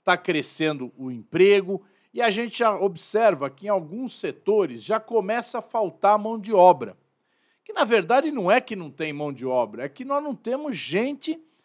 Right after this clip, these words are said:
preparada, especializada pros empregos que tão surgindo na economia atual, que já não é mais o emprego braçal, já são empregos especializados.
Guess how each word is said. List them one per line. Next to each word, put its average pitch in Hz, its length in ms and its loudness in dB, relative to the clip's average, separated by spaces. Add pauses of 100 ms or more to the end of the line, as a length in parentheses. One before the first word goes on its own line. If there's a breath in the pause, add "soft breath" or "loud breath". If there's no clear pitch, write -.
(280 soft breath)
preparada, 240 760 2
especializada 202 1000 0
pros 240 320 -10
empregos 254 760 -2
que 175 100 -16
tão 175 240 -4
surgindo 190 720 -8 (440 soft breath)
na 214 260 0
economia 226 600 -2
atual, 220 560 0 (300)
que 240 140 -16
já 208 160 0
não 226 160 -6
é 220 100 2
mais 165 360 -8
o 143 40 -12
emprego 139 460 -10
braçal, 127 600 -2
já 120 180 -14
são 175 200 -14
empregos 180 480 -8
especializados. 196 1040 -2